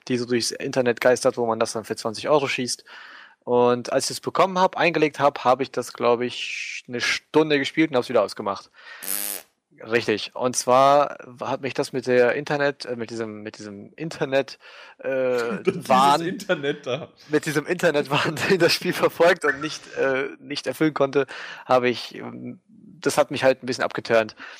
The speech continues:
Speaker 1: Deswegen ausgemacht. Irgendwann liefen dann die Server, dann hab ich mich wieder angemeldet, dann konnte ich auch einem Club beitreten,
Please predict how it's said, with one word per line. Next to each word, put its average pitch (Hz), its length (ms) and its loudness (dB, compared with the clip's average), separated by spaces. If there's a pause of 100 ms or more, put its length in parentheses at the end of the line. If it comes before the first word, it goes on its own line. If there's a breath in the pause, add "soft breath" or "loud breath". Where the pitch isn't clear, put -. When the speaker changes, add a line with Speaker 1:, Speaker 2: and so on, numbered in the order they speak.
(340 loud breath)
Speaker 1:
Deswegen 120 280 -2
ausgemacht. 185 640 2
Irgendwann 135 480 2
liefen 143 300 -2
dann 139 160 0
die 135 40 -10
Server, 127 380 6
dann 120 100 2
hab 113 80 -4
ich 104 100 -6
mich 107 100 -12
wieder 120 140 2
angemeldet, 135 580 2
dann 120 100 -2
konnte 120 200 -2
ich - 80 -8
auch 107 40 -10
einem 101 160 -14
Club - 220 -2
beitreten, 123 680 -2